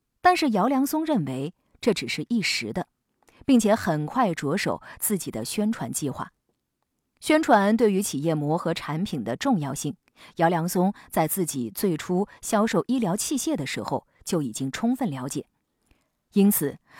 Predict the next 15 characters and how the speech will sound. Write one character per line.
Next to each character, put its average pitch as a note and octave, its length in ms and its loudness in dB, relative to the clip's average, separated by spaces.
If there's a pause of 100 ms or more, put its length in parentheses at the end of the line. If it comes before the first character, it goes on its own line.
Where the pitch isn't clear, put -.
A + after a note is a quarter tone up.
(140)
他 D4 120 4
拿 A#3+ 200 6
出 C#4 160 0
了 A#3 120 6
很 D3+ 280 -2
大 G#3+ 200 4
一 D#3+ 120 -2
部 F#3 140 -2
分 C#3+ 160 -4
精 E3+ 220 -2
力 F3 180 -4 (180)
放 F#3+ 200 2
在 C#3 160 -6
公 A3 240 2
司 B3 300 -4